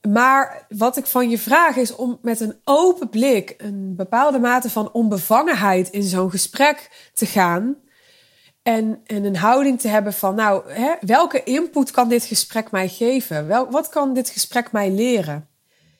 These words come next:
En wat het je kan leren is altijd in de breedste zin van het woord. Dat is niet altijd alleen, hè, wat dan die volgende stap voor je is. Want misschien zit je op dit moment helemaal niet vast en, en zit je helemaal in flow, gaat het hartstikke lekker.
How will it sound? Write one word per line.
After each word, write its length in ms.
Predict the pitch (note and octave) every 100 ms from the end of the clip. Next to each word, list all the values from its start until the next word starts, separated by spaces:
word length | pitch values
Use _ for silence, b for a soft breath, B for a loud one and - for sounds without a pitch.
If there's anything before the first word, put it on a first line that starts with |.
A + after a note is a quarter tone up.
| _
En 100 | -
wat 120 | B3
het 140 | D#4 C#4
je 80 | C#4+
kan 240 | C4+ A#3+
leren 320 | C4 F4 E4+
is 140 | B3 -
altijd 320 | C#4+ D#4 C4+
in 140 | A#3
de 100 | G#3+
breedste 460 | E3+ G3+ D4 F4 C4
zin 220 | A3+ A#3
van 160 | G#3+ G#3
het 180 | F#3+
woord. 220 | F3+ G3+ F3+
Dat 120 | F#3+
is 120 | G3
niet 300 | A3+ D#4+ E4
altijd 320 | A#3 A#3 A3
alleen, 560 | F#3 G3 F#3+ F#3 F#3+ - b b b
hè, 320 | - C4+ C4+
wat 180 | G3 G#3
dan 200 | G#3 F#3
die 140 | F3 E3
volgende 360 | E3+ E3+ F3+
stap 300 | F#3 - B3
voor 260 | C4 C#4 C4
je 80 | A#3+
is. 180 | A#3+
Want 120 | F#3 D3+
misschien 260 | D3+ E3+
zit 160 | D#3+ D#3
je 60 |
op 80 | D#3+
dit 100 | D#3
moment 260 | D3+ D3+ D3+
helemaal 440 | D3+ D3 E3+ A#3+
niet 220 | C4 B3
vast 320 | - B3+ B3 -
en, 200 | D#3+ C#3+
en 220 | D#3 D3+
zit 160 | E3 D#3
je 80 |
helemaal 240 | D#3 D#3 D3+
in 100 | D#3
flow, 360 | - B3+ B3+
gaat 100 | A3
het 80 | E3+
hartstikke 380 | E3 E3 - G3
lekker. 360 | A#3 G3+ D#3+